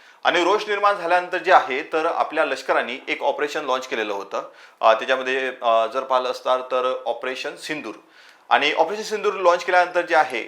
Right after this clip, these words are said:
तर पाकिस्तानमध्ये किंवा एलओसीच्या किंवा पीओकेमध्ये ज्याही काही साइट्स होत्या किंवा ज्या टेररिस्टचे जे कॅम्प होते, ते उद्ध्वस्त करण्यात आले होते. आणि टार्गेटेड जे आहे, अ, त्यांना अटॅक करून,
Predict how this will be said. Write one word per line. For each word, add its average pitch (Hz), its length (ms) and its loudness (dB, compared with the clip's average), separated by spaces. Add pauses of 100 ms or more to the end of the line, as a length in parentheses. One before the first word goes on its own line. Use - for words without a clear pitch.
(140)
तर 139 160 4
पाकिस्तानमध्ये 156 680 -2
किंवा 180 320 -2
एलओसीच्या 151 680 -2 (180)
किंवा 175 300 0
पीओकेमध्ये 147 720 -4 (380)
ज्याही 147 300 2
काही 214 180 0
साइट्स 165 280 0
होत्या 131 180 -4
किंवा 160 160 -2
ज्या 185 140 0
टेररिस्टचे 156 520 -4
जे 170 120 -6
कॅम्प 156 280 -2
होते, 120 360 -6 (160)
ते 165 40 -2
उद्ध्वस्त 147 340 -4
करण्यात 123 280 0
आले 104 120 0
होते. 98 220 -8 (100)
आणि 190 180 2
टार्गेटेड 175 840 2
जे 156 160 -2
आहे, 131 360 -2 (260)
अ, 120 280 6
त्यांना 139 400 4 (100)
अटॅक 156 360 4
करून, 120 260 -6